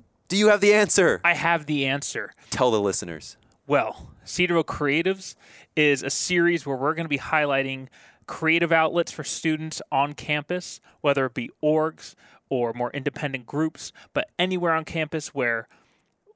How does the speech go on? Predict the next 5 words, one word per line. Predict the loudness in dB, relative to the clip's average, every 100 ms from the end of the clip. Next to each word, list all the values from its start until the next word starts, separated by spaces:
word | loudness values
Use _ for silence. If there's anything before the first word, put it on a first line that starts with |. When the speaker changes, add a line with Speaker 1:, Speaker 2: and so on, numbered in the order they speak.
| -18
Speaker 2:
we | -6 -4 -2 0
are | 0
able | 0 -2 -10
to | -10 -8 -8 -8
express | -10 -10 -10 0 0 0 -6 -12